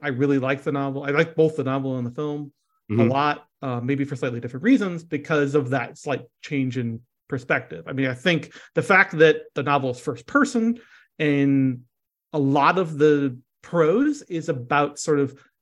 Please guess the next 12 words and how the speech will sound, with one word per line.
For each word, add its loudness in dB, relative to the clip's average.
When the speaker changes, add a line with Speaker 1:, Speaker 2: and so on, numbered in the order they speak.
Speaker 1:
Trish's -2
thought -4
process -12
and, 0
Speaker 2:
Mm-hmm. -2
Speaker 1:
uh, -2
feelings 2
about -4
her 4
sort -2
of -2
self-examination 0